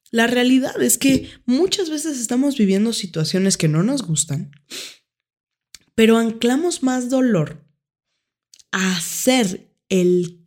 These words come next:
cambio de esa situación que el dolor que se-, sentimos actualmente. Entonces, la clave para poder hacer una decisión fuerte,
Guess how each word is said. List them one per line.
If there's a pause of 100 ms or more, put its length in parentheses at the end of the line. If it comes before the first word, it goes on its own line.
cambio
de
esa
situación (720)
que
el
dolor
que
se-, (140)
sentimos
actualmente. (540)
Entonces,
la
clave
para
poder
hacer
una
decisión
fuerte,